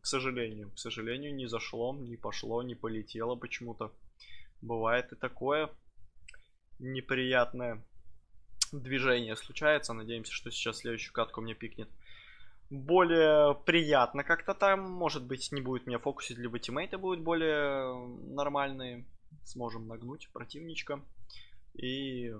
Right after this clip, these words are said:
доказать всем, что шафта, шафта, шафта нагибает, ребят, ну шафт нагибает.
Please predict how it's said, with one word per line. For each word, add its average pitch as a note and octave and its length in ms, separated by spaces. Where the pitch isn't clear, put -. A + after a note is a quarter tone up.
доказать A#2+ 500
всем, D#3 300
что C#3 380
шафта, G#2+ 580
шафта, A#2+ 360
шафта - 360
нагибает, B2 600
ребят, A#2+ 280
ну B2+ 220
шафт - 260
нагибает. C3 580